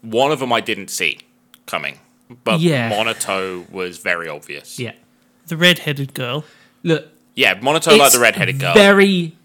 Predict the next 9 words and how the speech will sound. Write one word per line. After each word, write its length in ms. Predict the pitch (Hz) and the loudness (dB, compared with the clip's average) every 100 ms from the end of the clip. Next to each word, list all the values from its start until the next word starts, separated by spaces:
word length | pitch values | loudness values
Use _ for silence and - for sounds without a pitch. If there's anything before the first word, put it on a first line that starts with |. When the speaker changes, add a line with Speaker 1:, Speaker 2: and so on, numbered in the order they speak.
| _ | _
Speaker 2:
strongly 760 | - - - 175 180 170 165 160 | -6 -6 0 2 2 2 0 0
enforced 600 | 139 - 175 143 135 - | -4 -6 -6 -4 -6 -8
throughout 360 | 143 147 160 185 | -4 -2 -2 -4
this 220 | 165 160 | -8 -6
anime 560 | 135 123 113 107 123 | -8 -8 -8 -8 -10
that 160 | 123 139 127 | -8 -8 -4
Yume 680 | 151 170 151 117 113 131 - _ _ - | -2 0 -2 -4 -6 -8 -12 _ _ -10
likes 460 | 135 139 139 135 - | -4 -2 -2 -6 -6
Haruhiro. 720 | 143 131 110 131 117 104 | -4 -4 -4 -4 -6 -8